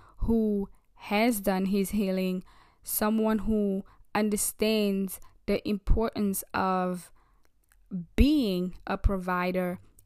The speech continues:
and taking that role very serious instead of, of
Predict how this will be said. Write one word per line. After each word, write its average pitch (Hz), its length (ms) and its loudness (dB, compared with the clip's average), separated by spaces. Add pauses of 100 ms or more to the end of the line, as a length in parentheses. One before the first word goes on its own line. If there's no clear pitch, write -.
and 214 160 0
taking 233 380 -2
that 202 160 0
role 190 460 0
very 190 480 -2
serious 247 720 -2 (260)
instead 208 480 -2
of, 190 280 -2 (580)
of 202 180 -4